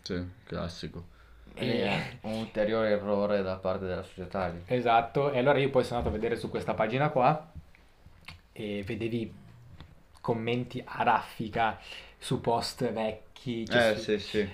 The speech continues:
Speaker 3: gen-, e ma... Cioè, probabilmente ci-, c'è stato un traffico su quella pagina enorme, perché aggiornavo e c'erano uno o due commenti nuovi, aggiornavo, c'erano una o due recensioni nuove della pagina. C'è una cosa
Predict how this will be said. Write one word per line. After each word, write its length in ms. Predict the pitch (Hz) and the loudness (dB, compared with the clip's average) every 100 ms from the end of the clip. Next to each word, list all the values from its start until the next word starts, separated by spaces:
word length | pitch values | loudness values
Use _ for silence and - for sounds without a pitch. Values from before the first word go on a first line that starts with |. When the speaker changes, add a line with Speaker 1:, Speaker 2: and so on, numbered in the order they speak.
| - - | -10 -10
Speaker 3:
gen-, 320 | 120 131 151 | -2 0 4
e 180 | 147 147 | 6 6
ma... 600 | 143 143 135 117 104 98 - - - - | 6 6 6 6 2 0 -6 -12 -20 -6
Cioè, 200 | 139 117 | -2 0
probabilmente 480 | 123 113 113 127 127 | 0 -2 -2 -6 -6
ci-, 220 | 113 104 | -8 -8
c'è 120 | 107 | -10
stato 180 | 101 113 | -10 -10
un 200 | 104 98 | -10 -8
traffico 460 | 113 110 - 120 | -2 -2 -2 -4
su 100 | 107 | -4
quella 260 | 107 104 104 | -4 -2 -2
pagina 280 | 110 110 110 | -2 -4 -4
enorme, 580 | 107 120 110 123 135 135 - - | -2 -2 0 2 0 -2 -16 -14
perché 280 | - 113 127 | -4 0 2
aggiornavo 920 | 120 131 131 139 131 139 139 151 160 | 4 4 6 4 4 6 6 8 6
e 60 | 131 | 4
c'erano 500 | - 117 117 120 120 - - | 0 0 0 -2 -6 -14 -12
uno 260 | - 131 127 | 0 2 6
o 80 | 127 | 6
due 160 | 123 120 | 8 6
commenti 420 | 117 113 110 120 | 2 -2 -4 -4
nuovi, 260 | 117 113 110 | -4 -2 -2
aggiornavo, 600 | 110 131 127 131 135 143 | 0 2 4 4 2 0
c'erano 360 | 139 110 120 | -2 -2 -2
una 160 | 123 123 | -2 -2
o 20 | |
due 160 | 120 120 | 0 0
recensioni 440 | 113 110 104 117 | 0 -2 -4 -6
nuove 160 | 113 113 | -4 -4
della 160 | 110 107 | -4 -4
pagina. 440 | 113 110 107 107 - - - - | -4 -4 -4 -6 -10 -20 -20 -12
C'è 220 | - 123 | 0 4
una 160 | 120 113 | 4 2
cosa 400 | 127 127 135 | 2 4 4